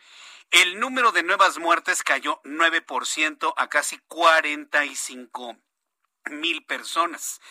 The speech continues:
Y bueno, pues ya nos decía Francisco Villalobos que Joe Biden, presidente de los Estados Unidos, aseveró que se acerca un invierno difícil y peligroso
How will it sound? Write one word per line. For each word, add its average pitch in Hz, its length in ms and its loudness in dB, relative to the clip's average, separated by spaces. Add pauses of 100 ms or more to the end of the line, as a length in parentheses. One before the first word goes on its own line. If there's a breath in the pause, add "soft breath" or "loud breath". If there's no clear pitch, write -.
(340 loud breath)
Y 180 80 0
bueno, 220 160 6
pues 180 120 -4
ya 202 60 6
nos 196 160 -2
decía 185 380 4
Francisco 165 340 -2
Villalobos 170 380 0
que 143 120 -6
Joe 165 140 -2
Biden, 214 260 -2
presidente 151 380 -6
de 151 40 -6
los 127 120 -8
Estados 147 320 -2
Unidos, 156 240 -6
aseveró 135 420 -4
que 147 120 -6
se 143 100 -10
acerca 156 320 -6
un 147 60 -8
invierno 143 320 -8
difícil 147 380 -12
y 123 40 -16
peligroso 135 640 -6